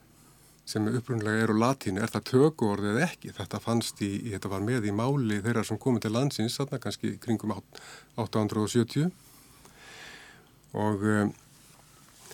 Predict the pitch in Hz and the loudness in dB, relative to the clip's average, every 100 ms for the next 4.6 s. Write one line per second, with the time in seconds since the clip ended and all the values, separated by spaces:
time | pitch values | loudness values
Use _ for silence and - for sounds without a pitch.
0 | - - 220 226 185 - - - - - | -20 -20 -12 -8 -8 -8 -8 -8 -10 -12
1 | - - - 139 120 - 127 127 131 151 | -14 -14 -12 -8 -6 0 2 6 6 4
2 | 151 - 151 147 - - - - - - | 4 6 6 6 2 -4 -6 -12 -20 -20
3 | - - - - 113 135 156 170 160 160 | -20 -20 -16 -8 0 4 6 6 4 0
4 | 147 151 151 151 139 139 | 2 2 2 4 4 2